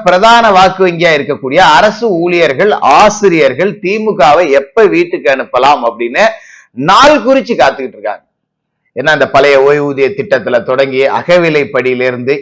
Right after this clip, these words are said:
எதுவுமே திமுக அவர்களுக்கு கொடுத்த வாக்குறுதியை நிறைவேற்றவில்லை. இவ்வளவு பிரச்சனைகள், திமுக வெல்லவே முடியாது அப்படிங்கிற சூழலை நோக்கி தான் களம் போய்கிட்டு இருக்கு.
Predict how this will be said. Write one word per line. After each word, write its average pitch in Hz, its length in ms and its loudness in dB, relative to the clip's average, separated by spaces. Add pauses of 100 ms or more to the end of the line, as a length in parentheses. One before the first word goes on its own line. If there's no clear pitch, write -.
(220)
எதுவுமே 190 560 -2
திமுக 165 400 -4 (100)
அவர்களுக்கு 120 520 -4
கொடுத்த 147 400 -2
வாக்குறுதியை 117 720 0 (200)
நிறைவேற்றவில்லை. 110 1160 -6 (840)
இவ்வளவு 226 520 2
பிரச்சனைகள், 185 680 0
திமுக 208 400 -2 (260)
வெல்லவே 180 480 2
முடியாது 208 440 2
அப்படிங்கிற 147 400 0
சூழலை 196 400 2
நோக்கி 180 280 -2
தான் 202 220 0
களம் 160 300 2
போய்கிட்டு 135 320 -4
இருக்கு. 151 180 0